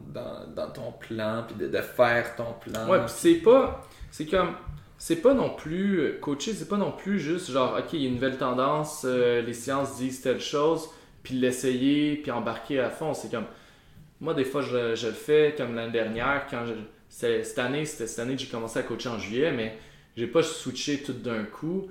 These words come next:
Speaker 2: J'ai dit, ben, qui, qui est prêt à essayer une nouvelle planif qui va être un peu décalée avec les autres ? Puis là, il y a des volontaires dans le groupe qui se sont, se sont dit, fait que là,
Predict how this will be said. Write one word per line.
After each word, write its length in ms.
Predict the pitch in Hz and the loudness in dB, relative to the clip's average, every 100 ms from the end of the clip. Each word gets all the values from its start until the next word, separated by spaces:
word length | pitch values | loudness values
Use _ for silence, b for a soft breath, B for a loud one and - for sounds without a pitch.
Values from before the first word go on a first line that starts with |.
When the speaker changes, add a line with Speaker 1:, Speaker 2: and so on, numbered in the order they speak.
| B B B | B B B
Speaker 2:
J'ai 220 | - 120 | -8 -6
dit, 280 | 107 123 147 | -4 -2 0
ben, 260 | 120 113 110 | 0 0 -2
qui, 200 | - 185 | -4 -4
qui 160 | - 131 | -2 -4
est 40 | |
prêt 320 | 123 - 143 | -4 0 2
à 140 | 131 113 | 4 2
essayer 640 | - 120 113 117 131 139 | 0 2 2 2 2 4
une 140 | 113 110 | 2 0
nouvelle 300 | 104 113 104 | 0 0 0
planif 800 | 113 104 110 123 131 - - - | -4 -2 -2 -2 -4 -10 -18 -12
qui 80 | 107 | -4
va 180 | 101 107 | -2 0
être 80 | |
un 100 | 110 | -2
peu 200 | 104 127 | -4 -4
décalée 460 | 113 107 117 104 120 | -2 -2 0 2 2
avec 240 | 104 98 | 0 -2
les 200 | 104 95 | -6 -2
autres ? 320 | 120 113 95 - - | 2 2 0 -8 -18
Puis 160 | - 104 | -10 -4
là, 60 | |
il 80 | 110 | -2
y 20 | |
a 40 | 101 | -2
des 100 | 104 | -2
volontaires 560 | 104 104 101 120 120 | -2 -2 -2 0 0
dans 100 | 113 | 0
le 80 | 101 | -4
groupe 200 | 107 117 | -4 -6
qui 60 | - | -8
se 80 | 107 | -10
sont, 360 | - 98 92 - B B | -8 -8 -8 -12 B B
se 180 | - 104 | -16 -12
sont 240 | 95 98 98 | -10 -8 -8
dit, 300 | 98 135 160 | -4 -4 -4
fait 140 | 98 | -10
que 120 | - | -8
là, 80 | 101 | -6